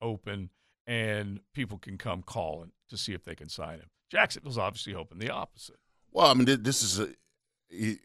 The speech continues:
Speaker 2: Jawaan Taylor, at this point in his career, you can't be the nice guy. Nice guys don't get paid.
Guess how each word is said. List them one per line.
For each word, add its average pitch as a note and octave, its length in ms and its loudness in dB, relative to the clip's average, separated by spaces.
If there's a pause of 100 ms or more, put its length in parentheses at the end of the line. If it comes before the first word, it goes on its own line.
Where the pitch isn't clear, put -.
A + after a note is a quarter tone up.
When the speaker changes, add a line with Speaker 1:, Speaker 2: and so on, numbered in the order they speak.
Speaker 2:
Jawaan B2 440 6
Taylor, A#2+ 200 8
at G2 80 4
this G#2+ 120 4
point A2 220 2
in F2 60 4
his F#2 100 4
career, F#2 320 2 (300)
you G#2+ 100 0
can't G#2+ 260 4
be G2 80 6
the F#2 80 4
nice E2 280 0
guy. D2 160 -6
Nice G2 240 2
guys F2+ 240 2
don't E2 180 -6
get D2+ 140 -12
paid. - 220 -18